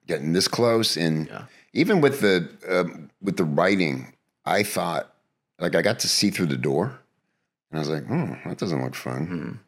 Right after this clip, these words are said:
Speaker 1: Those guys look haggard.
Speaker 2: Right.
Speaker 1: I don't hear laughter coming out of there." So I was like, "Maybe I don't want that." And so I was doing, dude, I was just doing, um, trying to reestablish my life. I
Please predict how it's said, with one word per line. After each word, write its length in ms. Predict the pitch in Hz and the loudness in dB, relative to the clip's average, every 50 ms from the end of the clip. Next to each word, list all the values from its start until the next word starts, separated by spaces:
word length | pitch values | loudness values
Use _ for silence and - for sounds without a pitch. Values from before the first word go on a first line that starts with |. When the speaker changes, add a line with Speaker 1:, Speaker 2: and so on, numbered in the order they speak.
| _ _ _ _ _ _ _ _ | _ _ _ _ _ _ _ _
Speaker 1:
Those 100 | _ - | _ -10
guys 220 | - - 87 73 - | -6 -4 -4 -2 -4
look 120 | 69 - | -6 -6
haggard. 540 | - - 76 98 107 - - 60 57 - - - - - | -4 -4 -4 -4 -4 -4 -6 -6 -8 -10 -12 -16 -16 -12
Speaker 2:
Right. 260 | - 58 50 50 - - _ _ _ _ _ _ _ _ _ _ - | -10 -8 -8 -8 -10 -12 _ _ _ _ _ _ _ _ _ _ -8
Speaker 1:
I 40 | - | -2
don't 80 | 98 101 | 0 2
hear 120 | 104 87 | 4 4
laughter 400 | 71 65 73 90 95 - - 92 | 4 4 2 2 0 0 -2 -4
coming 260 | 90 - 101 98 98 | -2 0 0 0 2
out 140 | 98 95 95 | 0 0 0
of 80 | 95 98 | 0 0
there." 260 | 98 98 101 101 - _ _ _ _ _ _ _ _ _ | -2 -2 -6 -8 -10 _ _ _ _ _ _ _ _ _
So 100 | - - | -16 -12
I 40 | 82 | -8
was 60 | 78 80 | -6 -2
like, 80 | 80 | 0
"Maybe 260 | 85 107 120 123 120 | 2 2 2 2 0
I 100 | 120 120 101 | 0 0 -4
don't 340 | 90 - - - 110 - - | -4 -4 -2 -2 -2 -2 -4
want 160 | - - - | -8 -10 -10
that." 160 | - - - - _ _ _ _ _ _ _ _ _ _ _ _ _ _ _ _ _ _ _ _ _ _ - | -12 -14 -14 -16 _ _ _ _ _ _ _ _ _ _ _ _ _ _ _ _ _ _ _ _ _ _ 0
And 360 | 92 98 98 95 95 92 90 | 2 4 4 4 4 4 4
so 120 | - 107 | 4 4
I 40 | 104 | 4
was 140 | 110 107 - | 4 4 4
doing, 400 | - 120 113 110 110 107 98 90 | 4 4 6 6 6 6 4 4
dude, 180 | 90 113 120 104 | 4 4 4 4
I 40 | 90 | 4
was 120 | 90 87 | 2 0
just 140 | 101 101 - | -4 -4 0
doing, 280 | 110 104 101 92 92 | 2 2 4 4 4
um, 400 | 92 90 87 87 85 82 82 82 - - _ _ _ _ _ _ _ _ _ | 4 4 4 2 2 2 0 -2 -6 -12 _ _ _ _ _ _ _ _ _
trying 280 | - - 104 107 110 107 | -2 0 2 4 4 4
to 60 | 101 | 4
reestablish 560 | 95 98 95 - - - 92 92 87 85 - - | 4 4 2 2 2 2 4 4 2 2 0 2
my 100 | 87 87 | 2 2
life. 400 | 87 101 98 71 - - - - _ _ _ _ _ - | 2 2 0 -2 -6 -10 -16 -20 _ _ _ _ _ -10
I 200 | - 71 76 76 | -6 -4 -4 -4